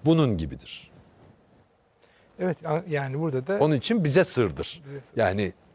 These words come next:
Speaker 1: nice manaları vardır ehline ayan.
Speaker 2: Yani anka'nın ne olduğunu biz, e, bilmeyebiliriz ama bilenler var diyorsunuz. Evet, yani bu da derviş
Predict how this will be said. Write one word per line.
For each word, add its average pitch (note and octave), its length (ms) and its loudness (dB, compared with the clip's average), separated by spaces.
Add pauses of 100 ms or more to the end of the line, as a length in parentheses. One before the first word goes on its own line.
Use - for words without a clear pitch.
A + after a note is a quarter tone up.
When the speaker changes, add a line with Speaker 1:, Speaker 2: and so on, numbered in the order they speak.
(540)
Speaker 1:
nice C#3 200 4
manaları A2+ 580 4
vardır G#2+ 240 6
ehline G2 360 -2
ayan. D#2 300 -2 (160)
Speaker 2:
Yani C3+ 200 -10
anka'nın D3 600 0 (340)
ne D#3 120 -2
olduğunu D3+ 500 -4
biz, D3+ 260 -6 (100)
e, C#3+ 440 -4
bilmeyebiliriz D3 840 -4 (100)
ama E3 280 -2 (120)
bilenler D3 380 -2
var C#3 260 0
diyorsunuz. - 420 -20 (520)
Evet, B2 120 -16 (200)
yani C3 280 -8
bu D3 40 -4
da F3 160 0 (280)
derviş D3+ 440 0